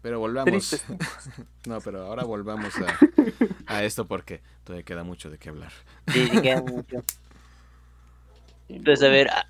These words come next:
Speaker 3: aprovechando que ahorita el máster nos estaba recomendando que viéramos Master of, eh, bueno, Tower of God, este, casualmente el, la nomi-, la nominación a mejor banda sonora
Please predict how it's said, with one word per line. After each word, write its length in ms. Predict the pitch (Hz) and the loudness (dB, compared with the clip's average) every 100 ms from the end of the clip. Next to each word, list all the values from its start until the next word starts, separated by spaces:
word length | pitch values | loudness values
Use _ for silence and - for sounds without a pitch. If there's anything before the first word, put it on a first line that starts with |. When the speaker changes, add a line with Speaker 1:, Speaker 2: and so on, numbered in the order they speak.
| - | 0
Speaker 3:
aprovechando 680 | 139 143 143 143 165 175 165 | 6 6 6 2 -2 -2 0
que 100 | 151 | 4
ahorita 320 | 147 147 160 147 127 123 | 4 4 0 0 -6 2
el 160 | 135 | 4
máster 320 | 135 147 - 160 | 6 2 2 -4
nos 160 | 147 | -4
estaba 260 | - 139 143 | 0 4 4
recomendando 720 | 147 147 135 131 131 135 139 | 4 -2 -2 -4 -2 -2 0
que 540 | 131 123 117 110 113 113 | 2 2 2 2 0 2
viéramos 460 | 123 127 135 131 | 2 4 0 0
Master 360 | 127 135 147 131 | 4 4 2 -2
of, 140 | 117 - | -4 -8
eh, 100 | 113 - _ | -8 -8 _
bueno, 260 | 123 123 117 | 0 0 2
Tower 280 | 135 135 | 4 6
of 140 | 123 110 | 4 4
God, 280 | 123 151 208 - _ _ _ _ - _ _ _ _ _ _ | 4 4 0 -10 _ _ _ _ -20 _ _ _ _ _ _
este, 840 | 131 131 - - 135 131 135 127 127 | 4 4 2 4 6 8 8 6 6
casualmente 1120 | 135 135 151 160 185 170 160 180 190 202 143 | 2 2 4 4 4 0 -2 -2 0 0 2
el, 220 | 143 139 | 4 4
la 100 | 135 | 4
nomi-, 360 | 139 139 139 135 | 2 -6 -8 0
la 320 | - 131 123 - | 4 6 4 -2
nominación 920 | 131 131 131 131 131 123 - 139 135 - | -2 -2 -2 -10 -4 -4 -2 -2 0 0
a 100 | 120 | -2
mejor 460 | 120 - 143 151 | 0 -2 0 2
banda 260 | 147 147 143 | 2 2 0
sonora 680 | - 127 135 151 180 269 | 0 -4 -2 2 2 0